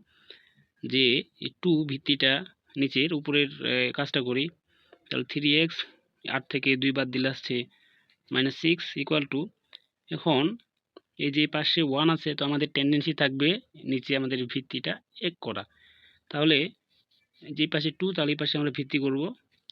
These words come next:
টু, মানে একই করার টেন্ডেন্সি থাকবে। তাহলে যদি টু করি, যেহেতু এখানে উপরে আছে ওয়ান, তাহলে এটাকে টু করলে যদি আমাদের টু এর পাওয়ার যদি শূন্য নিই, তাহলে কিন্তু এটার মান হবে ওয়ান।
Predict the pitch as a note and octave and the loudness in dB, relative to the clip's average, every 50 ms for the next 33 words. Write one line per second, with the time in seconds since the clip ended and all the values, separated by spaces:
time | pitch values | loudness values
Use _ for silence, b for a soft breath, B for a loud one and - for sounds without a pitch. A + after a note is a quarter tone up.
0 | - - - - E3 D#3 D3 C#3 C#3 C#3+ D#3 D#3+ F#3+ F#3+ F3 E3 D3+ D#3 E3+ F#3+ | -20 -6 -2 0 0 2 2 2 2 2 2 2 2 2 2 2 2 2 2 0
1 | - D#3 C3+ C3+ C3+ B2+ B2 C3 C3 - B2+ A#2+ A#2+ C3 F#3+ A#3 B B B B | 0 0 2 2 2 0 -2 -4 -6 -6 -4 -4 -4 -4 -6 -8 B B B B
2 | B B B B B B B B _ - E3 - - C3+ C3 C3+ C#3 C3+ C#3+ C3+ | B B B B B B B B _ -20 -18 -12 -8 -4 -2 -2 0 0 0 0
3 | C#3+ D3 - F3+ F3 E3 D#3+ D3+ D#3 E3 E3+ E3+ E3+ _ _ _ _ _ _ _ | -2 -2 -2 -2 0 2 4 6 6 6 6 4 0 _ _ _ _ _ _ _
4 | _ D3 C3 C#3 D3 C#3+ D3 C#3+ D3 D3 C#3+ D3 D3 C#3+ C#3+ C#3 - - - - | _ -4 -2 0 0 0 0 0 0 0 2 2 2 2 0 -2 -6 -12 -14 -12
5 | C#3 - C#3 C3 C3 B2 - A#2+ B2 B2+ C3+ C#3 C#3+ D3 D3+ D3 - - B2+ C3 | -6 -2 0 0 0 0 0 0 2 2 2 2 0 0 -2 -4 -6 -6 -4 -4
6 | B2 C#3 C3+ C3 C3+ B2 - D3+ C#3+ C#3+ - C#3+ C#3 C#3 C#3 C#3+ C3 C3 B2 B2 | -2 -2 0 -2 -2 -2 -4 -6 -8 -6 -6 -4 -2 -2 0 0 0 -2 -2 0
7 | B2+ B2 A#2+ A#2+ A#2 C3 D3 F3 F#3 b b b b b b b b _ - D3 | 0 0 0 -2 -2 -2 -2 -4 -6 b b b b b b b b _ -4 -2
8 | C#3+ C#3 - C#3 C#3 C#3 C3 B2+ C3+ C3+ C3+ C3 - - D#3 D#3 D#3 D#3 D#3 D#3 | -2 -2 -2 -2 -2 -2 -2 -2 -2 -2 -2 -2 -2 2 4 6 6 6 6 4
9 | E3+ E3+ - _ _ _ _ _ _ _ _ _ _ _ _ - C#3 C3+ B2+ C3+ | 2 -2 -6 _ _ _ _ _ _ _ _ _ _ _ _ -2 0 2 2 2
10 | D3 - C3+ B2 B2 C3 C3 B2+ C3 C3 B2+ C#3+ C3 C3+ B2+ B2 B2+ B2 B2 B2 | 0 -2 -4 -4 -4 -4 -2 -2 -2 -2 -2 -2 -2 0 0 0 0 0 0 0
11 | B2 D3+ D3 B2 A2 G2 | 0 0 0 0 0 -2